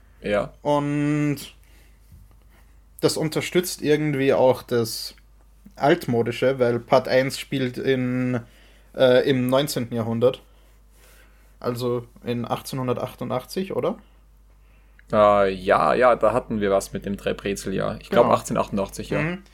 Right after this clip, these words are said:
Speaker 2: Also ist ein, und es so im Generellen eine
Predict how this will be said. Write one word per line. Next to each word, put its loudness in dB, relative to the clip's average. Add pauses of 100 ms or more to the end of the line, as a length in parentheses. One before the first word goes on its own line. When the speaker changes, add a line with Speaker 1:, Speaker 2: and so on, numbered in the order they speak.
(560)
Speaker 2:
Also -4
ist -6
ein, -2 (680)
und -8
es -6 (280)
so -2
im 2
Generellen 4
eine 0